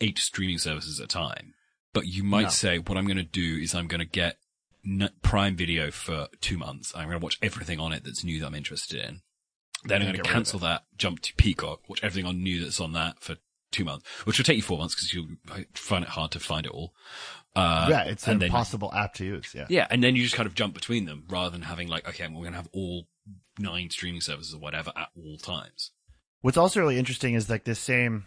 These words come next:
Speaker 2: study that Deloitte did found that the number one form of entertainment for Gen Z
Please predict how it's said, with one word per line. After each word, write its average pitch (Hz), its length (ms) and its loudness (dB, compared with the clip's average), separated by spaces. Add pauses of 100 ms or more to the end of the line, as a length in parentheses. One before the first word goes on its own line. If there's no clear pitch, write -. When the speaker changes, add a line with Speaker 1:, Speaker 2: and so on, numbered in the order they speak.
(180)
Speaker 2:
study - 680 -2
that 85 220 -6
Deloitte 92 340 -4 (180)
did 78 320 -10 (140)
found 104 440 2
that 95 380 0 (580)
the 127 180 4
number 139 440 8
one 139 280 8
form 127 260 6
of 120 80 4
entertainment 117 520 2
for 98 200 0
Gen 104 340 0
Z 90 460 -6